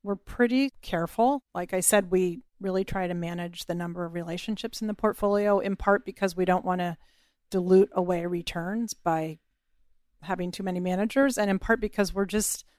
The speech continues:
this lean, mean team here of not a lot of people covering a lot of the world. So we've gone back and run the numbers, and it's about a year from, you know, I meet you, and by the time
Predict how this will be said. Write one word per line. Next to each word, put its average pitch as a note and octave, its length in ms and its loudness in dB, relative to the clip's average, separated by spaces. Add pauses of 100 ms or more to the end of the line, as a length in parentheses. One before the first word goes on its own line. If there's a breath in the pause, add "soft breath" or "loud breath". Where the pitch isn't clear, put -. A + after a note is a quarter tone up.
(120)
this G3 180 0
lean, G#3+ 380 8
mean G#3 420 4
team A3 380 -2
here E3+ 320 0
of E3 240 -4 (540)
not G3 200 8
a G3+ 60 4
lot G3 180 6
of G3 80 4
people F3 380 6
covering F3+ 760 -4 (520)
a F3+ 80 2
lot F3 240 0
of F3 60 0
the F3 80 0
world. E3+ 380 4
So E3+ 440 4 (400)
we've G#3+ 280 0
gone G#3+ 220 8
back F#3+ 340 8
and F3 300 -2 (140)
run F#3+ 180 2
the F#3 60 0
numbers, F3+ 440 0
and G3 120 -2
it's - 160 -4
about F#3+ 240 4
a F3+ 60 2
year F3 360 0
from, E3+ 400 -4
you F3 80 -10
know, F3 140 -2
I G3 160 0
meet G3 260 0
you, F3+ 380 4
and E3 340 -4
by E3+ 140 -2
the E3+ 100 -4
time F3 520 -6